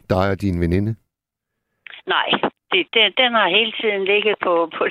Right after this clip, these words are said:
Speaker 2: den der cirka en gang om ugen.
Speaker 1: Okay. Men det
Speaker 2: Så,
Speaker 1: er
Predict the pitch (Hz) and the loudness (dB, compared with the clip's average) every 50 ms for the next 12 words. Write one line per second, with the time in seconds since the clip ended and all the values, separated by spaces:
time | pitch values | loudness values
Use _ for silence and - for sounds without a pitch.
0 | - - 208 196 170 - 202 196 180 180 165 - 202 185 180 175 - - 170 - | 0 0 0 0 0 0 0 0 2 0 0 0 0 0 2 2 0 -2 -2 0
1 | - 170 170 165 160 160 160 - 175 247 - - - 220 - - _ _ - 120 | 0 0 0 0 0 0 0 0 0 -2 -2 -2 -6 -8 -8 -10 _ _ -4 -2
2 | 120 110 - - 71 - _ _ _ _ _ _ _ _ _ _ _ _ _ _ | -2 -2 -4 -6 -8 -8 _ _ _ _ _ _ _ _ _ _ _ _ _ _
3 | _ _ _ _ _ _ - - - - - 170 160 | _ _ _ _ _ _ 0 0 2 2 2 2 2